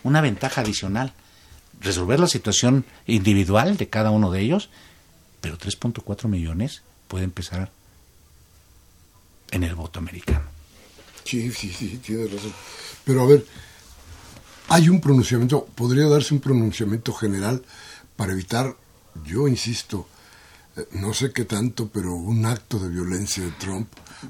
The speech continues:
Speaker 2: podría darse un pronunciamiento general con los países, con las organizaciones de derechos humanos.
Speaker 1: Sí, y de-, y déjame decir
Speaker 2: ¿Lo
Speaker 1: que
Speaker 2: están convocando?
Speaker 1: desde la C N D H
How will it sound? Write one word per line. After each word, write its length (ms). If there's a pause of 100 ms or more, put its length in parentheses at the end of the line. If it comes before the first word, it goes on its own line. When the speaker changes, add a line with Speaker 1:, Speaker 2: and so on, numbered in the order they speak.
Speaker 2:
podría 240
darse 180
un 80
pronunciamiento 680
general 440 (600)
con 200
los 140
países, 560
con 200
las 140
organizaciones 960 (500)
de 80
derechos 400
humanos. 480 (320)
Speaker 1:
Sí, 340 (240)
y 120
de-, 100
y 120
déjame 380
decir 300
Speaker 2:
¿Lo 60
Speaker 1:
que 80
Speaker 2:
están 120
convocando? 580
Speaker 1:
desde 400
la 120
C 140
N 120
D 140
H 320